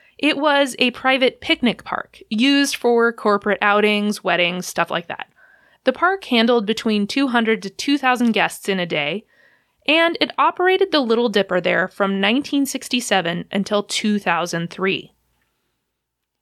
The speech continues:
In addition to the coaster, Hillcrest had things like a helicopter ride, bumper cars, a merry-go-round,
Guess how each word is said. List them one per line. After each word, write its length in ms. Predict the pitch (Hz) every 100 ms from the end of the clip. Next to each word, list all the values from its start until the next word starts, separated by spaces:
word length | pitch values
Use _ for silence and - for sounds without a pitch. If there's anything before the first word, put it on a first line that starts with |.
| _ -
In 120 | 294
addition 340 | 370 453 508 466
to 60 |
the 140 | 403 311
coaster, 380 | 214 214 226
Hillcrest 500 | 226 254 254 247 220
had 220 | - 214 202
things 260 | 208 214
like 200 | 196 185
a 20 | 180
helicopter 560 | 277 302 285 277 277
ride, 340 | 262 254 247 208
bumper 220 | 349 349
cars, 500 | - 285 269 269 -
a 60 | 220
merry-go-round, 800 | 214 269 269 262 262 254 262